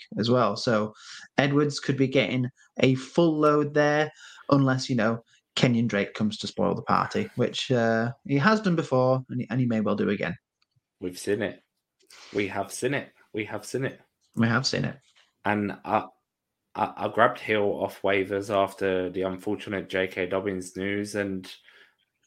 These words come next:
Speaker 2: didn't quite start him 'cause I was all right. And then now it looks like after last week, it's the Gus the Buses ruling the town again, I think. But
Speaker 1: Yeah.
Speaker 2: an-,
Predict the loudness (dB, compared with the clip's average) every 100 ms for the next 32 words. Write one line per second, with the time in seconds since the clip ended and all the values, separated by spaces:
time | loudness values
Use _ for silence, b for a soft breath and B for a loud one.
0 | _ 0 2 0 -2 2 4 4 0 2
1 | 2 2 -2 -4 -6 -8 -8 -10 -6 -2
2 | 0 2 4 4 4 0 -2 0 0 0
3 | 2 2 -2 -6 -8 -8 -10 -18 B B
4 | B 0 0 2 0 2 0 -4 -4 -6
5 | -10 -6 -2 -2 -4 -6 -6 -6 -6 -4
6 | -4 -4 -6 -8 -16 _ _ -4 -4 -6
7 | -10 -6 -4 -2 -4 -8 -10 -10 -10 -10
8 | -8 -6 -6 -8 b b b b -6 0
9 | 2 2 -2 _ _ _ _ _ _ 0
10 | 0 -2